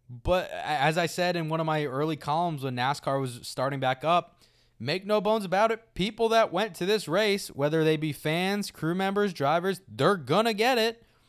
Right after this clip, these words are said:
It's a matter of if they're asymptomatic or not, if they get tested,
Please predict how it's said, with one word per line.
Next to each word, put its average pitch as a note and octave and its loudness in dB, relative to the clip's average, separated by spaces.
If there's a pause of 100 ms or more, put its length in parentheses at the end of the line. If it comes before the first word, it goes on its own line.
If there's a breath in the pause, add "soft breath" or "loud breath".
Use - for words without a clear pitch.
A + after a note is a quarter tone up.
(340 soft breath)
It's D3 -6
a E3+ -4
matter F3+ 4
of E3+ 0
if C#3+ -4
they're D3 2
asymptomatic D3 0
or G3+ 2
not, G#3 4 (240 soft breath)
if C#3 -2
they A#2+ 0
get A#2+ 0
tested, G#3 2